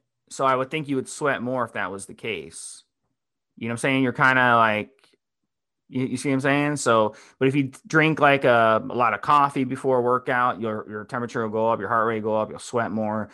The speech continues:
But this actually does the opposite. It's kinda like switching out your Honda from a V four engine to a V six engine. It's kinda like that. Um, so it's gonna give you more torque, more power. Um,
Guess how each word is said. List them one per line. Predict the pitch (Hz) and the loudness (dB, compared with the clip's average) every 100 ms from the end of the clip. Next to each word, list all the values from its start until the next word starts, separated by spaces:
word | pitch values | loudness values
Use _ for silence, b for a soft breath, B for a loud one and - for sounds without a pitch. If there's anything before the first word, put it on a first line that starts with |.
| B _ | B _
But | 123 | 0
this | 147 147 | 2 4
actually | 139 139 139 | 2 2 0
does | 120 117 | 2 0
the | 110 104 | 0 -2
opposite. | 113 123 104 - 98 101 | -2 -2 -6 -4 -4 -2
It's | 98 | -4
kinda | - 135 135 | 0 2 2
like | 131 113 - | 2 -2 -8
switching | - 143 127 131 117 | -4 -2 -2 -2 0
out | 120 113 | 0 0
your | 107 | -4
Honda | - 113 123 131 143 139 139 B | -2 2 2 4 4 2 -2 B
from | - 117 | -4 -2
a | 104 | -2
V | 98 120 120 | -2 -2 -2
four | - 131 127 | 0 2 2
engine | 127 135 135 139 | 2 0 0 0
to | |
a | 110 | -2
V | 98 107 | -2 -4
six | 107 120 113 | -4 -6 -6
engine. | 92 85 - - 107 123 _ _ _ _ | -8 -10 -12 -14 -14 -16 _ _ _ _
It's | _ | _
kinda | 120 117 | -4 -2
like | 98 95 | -6 -4
that. | 110 92 90 b b b b b | -2 -2 -6 b b b b b
Um, | 104 104 104 | -4 -2 -4
so | 104 127 | 0 2
it's | 117 - | 2 0
gonna | 127 | -2
give | 117 127 | 0 0
you | 120 | 0
more | 113 117 127 120 | 0 0 0 0
torque, | - - 139 127 117 - - _ | -4 -4 2 4 4 -2 -20 _
more | 110 113 | -4 -4
power. | 107 - 127 123 107 98 113 _ _ _ _ _ | -4 0 4 4 4 0 -4 _ _ _ _ _
Um, | - 104 98 95 | -4 -2 -2 -6